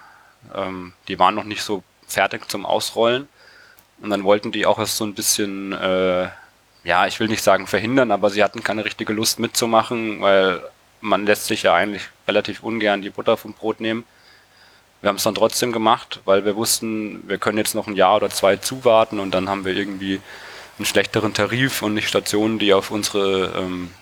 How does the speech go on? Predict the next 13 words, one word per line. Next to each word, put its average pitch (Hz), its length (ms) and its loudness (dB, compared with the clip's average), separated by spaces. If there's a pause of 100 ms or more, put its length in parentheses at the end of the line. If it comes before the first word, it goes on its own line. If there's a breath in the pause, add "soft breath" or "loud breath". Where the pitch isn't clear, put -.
(720)
Anforderungen 113 580 2
zugeschnitten 135 560 0
sind. 131 260 -2 (800 loud breath)
Und 98 380 0
dann 95 220 2
wollte 95 200 4
die 95 120 -6
Stadt - 260 2
eigentlich 98 340 -2
auch - 160 -4
erst 98 240 -2
sagen, 87 300 2
„Na, 110 120 0